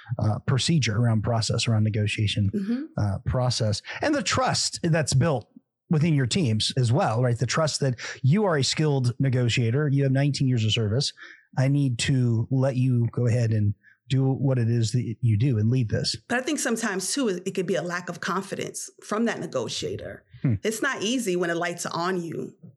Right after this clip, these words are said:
Speaker 2: and you have to take the lead in, in some of these, um, intense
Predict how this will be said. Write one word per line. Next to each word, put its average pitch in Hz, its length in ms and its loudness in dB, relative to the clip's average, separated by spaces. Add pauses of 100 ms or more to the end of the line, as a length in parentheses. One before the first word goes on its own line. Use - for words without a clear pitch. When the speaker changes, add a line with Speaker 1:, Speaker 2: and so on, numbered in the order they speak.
(260)
Speaker 2:
and 185 180 0
you 185 100 0
have 165 220 -6
to 156 80 -10
take 156 300 -6
the 160 80 -2
lead 160 540 -2
in, 165 200 -8
in 156 140 -8
some 180 240 -2
of 160 80 -2
these, 160 280 -6
um, 131 360 -8
intense 165 600 -6